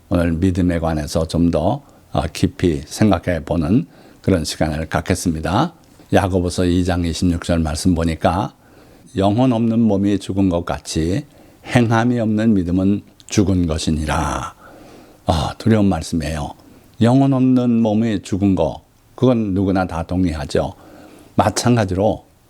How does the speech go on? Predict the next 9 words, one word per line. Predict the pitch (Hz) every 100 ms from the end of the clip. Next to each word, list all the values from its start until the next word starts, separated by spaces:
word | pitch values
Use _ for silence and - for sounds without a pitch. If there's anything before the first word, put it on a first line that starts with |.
| _ -
행함이 | 147 135 131 131
없는 | 120 110 104 101
믿음은 | 87 90 92 87
죽은 | 95 98 85
것이니라. | 80 80 76 73 73 71 101 - - - - - -
자기가 | 113 110 110 107
믿노라 | 101 113 113 101 98
하지만, | 87 87 87 90 131 - - _ - -
그러나 | - 110 101 110 98